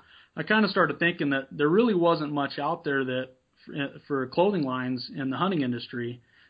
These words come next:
And mind you, this was two thousand five, so there, there's more now, but back then there really wasn't. And so, um, I got a hold of Chris again, and, and we started working out some ideas, and, um, you know, it, the,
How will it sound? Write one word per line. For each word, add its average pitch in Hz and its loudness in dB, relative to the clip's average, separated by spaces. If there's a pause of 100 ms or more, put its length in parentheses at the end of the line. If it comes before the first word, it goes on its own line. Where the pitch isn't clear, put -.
(140)
And 185 4
mind 214 6
you, 180 8
this 160 4
was 135 -4
two 147 -2
thousand 131 -4
five, 123 -2
so 127 -4
there, 175 2
there's 185 4
more 196 4
now, 139 2
but 135 -6
back 139 -2
then 139 -6
there 131 -6
really 127 -6
wasn't. 131 -6 (640)
And 131 -4
so, 143 2
um, 123 -2
I 160 2
got 190 6
a 165 4
hold 151 2
of - -4
Chris 143 0
again, 131 -2
and, 127 -2 (120)
and 135 -12 (280)
we 151 -4
started 143 2
working 139 -2
out 131 -2
some 139 -6
ideas, 127 -2
and, 120 -8 (600)
um, 120 -8 (720)
you 139 -4
know, 135 0
it, 139 0 (960)
the, 151 0